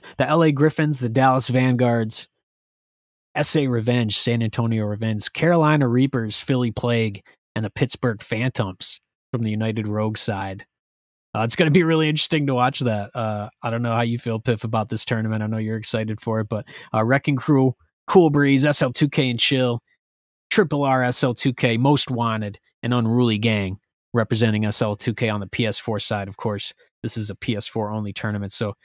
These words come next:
give me your thoughts, Piff. Uh, have you seen any of the W R, or I'm sorry, the U R teams, uh, in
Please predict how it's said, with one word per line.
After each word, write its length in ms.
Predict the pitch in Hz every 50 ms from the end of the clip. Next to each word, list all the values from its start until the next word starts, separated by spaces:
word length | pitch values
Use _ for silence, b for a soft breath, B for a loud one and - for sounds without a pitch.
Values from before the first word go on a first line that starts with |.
| _ _ _ _ _ _
give 100 | - 143
me 80 | 180 180
your 60 | 165
thoughts, 340 | - - 170 151 143 131 -
Piff. 380 | - - 156 135 127 - -
Uh, 160 | 135 127 123 120
have 160 | 139 139 147
you 40 | 151
seen 220 | - - 175 175
any 160 | 180 175 165
of 60 | 160
the 80 | 151 151
W 300 | 151 156 151 151 151 147
R, 240 | 147 147 147 135 - -
or 220 | 139 123 120 117 -
I'm 120 | 135 131
sorry, 240 | - - 120 113 110
the 180 | 110 117 113 107
U 120 | 110 123 127
R 140 | 123 117 117
teams, 500 | - - 123 120 117 113 113 - - - _ _ _ _ _ _ _ _
uh, 160 | - 101 101 104
in 260 | 123 131 123 117 110